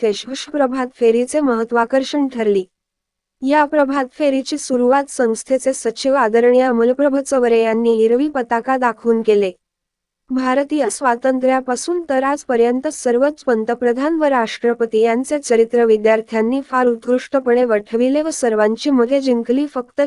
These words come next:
वेशभूष नव्हे तर या सर्व पंतप्रधान व राष्ट्रपतींची कारकीर्द, त्यांनी घेतलेले महत्त्वाचे निर्णय, राबविलेल्या योजना यांची सुद्धा पोस्टरद्वारे सर्वांना माहिती देण्यात आली.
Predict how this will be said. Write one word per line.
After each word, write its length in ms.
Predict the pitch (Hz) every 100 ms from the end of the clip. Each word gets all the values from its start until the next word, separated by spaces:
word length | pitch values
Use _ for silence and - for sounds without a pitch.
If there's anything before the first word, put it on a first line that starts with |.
| 269
वेशभूष 480 | 226 - 240 - 302
नव्हे 300 | 294 233 240 247
तर 120 | 269
या 180 | 262 285
सर्व 340 | - 262 269 285
पंतप्रधान 880 | 277 226 220 247 254 247 240 285
व 40 | 302
राष्ट्रपतींची 960 | 269 208 - - 240 247 247 254 247 269
कारकीर्द, 520 | 240 208 208 220 208 196 _ _ _ -
त्यांनी 280 | 240 240 240
घेतलेले 520 | 240 240 240 254 262
महत्त्वाचे 600 | 240 220 254 277 269 -
निर्णय, 420 | 247 240 254 262 247
राबविलेल्या 640 | 220 208 254 302 294 254
योजना 460 | 226 240 214 240 233
यांची 400 | 233 226 220 294
सुद्धा 380 | - 247 233 277
पोस्टरद्वारे 800 | 294 240 - 247 226 214 226 226
सर्वांना 600 | - 262 240 247 254 220
माहिती 460 | 214 208 233 254 285
देण्यात 460 | 247 233 240 240
आली. 220 | 226 240